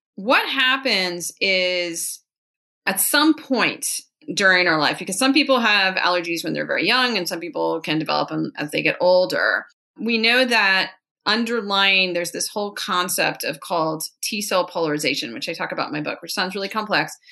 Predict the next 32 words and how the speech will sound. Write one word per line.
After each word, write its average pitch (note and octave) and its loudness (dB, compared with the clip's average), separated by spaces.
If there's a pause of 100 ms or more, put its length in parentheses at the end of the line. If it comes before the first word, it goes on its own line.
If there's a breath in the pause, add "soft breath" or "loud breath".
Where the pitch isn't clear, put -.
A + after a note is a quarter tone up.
(360 soft breath)
But A3 4 (720 soft breath)
basically, C#4+ 4 (220)
we B3+ 4
have G3 2
this F#3 -6
whole G3 -6
set - 0
of E3 -2 (460)
cells E3 0
called E3 -10
T C#4+ 4
cells, G3+ 0 (120)
and D#3 -16
part G3+ -4
of G3+ -8
them F3+ -6
are E3+ -8
what, - -8 (200)
what E3 -10
are D#3 -6
called D#3 -8
helper - -6
T - -8
cells. G2 -10
And E3 -10 (340 loud breath)
they A3 2
do C#4+ 2
exactly G#3 0
that. C#3+ -4 (140)
They E3+ 4
help G#3+ -2 (480 soft breath)
out F#3 2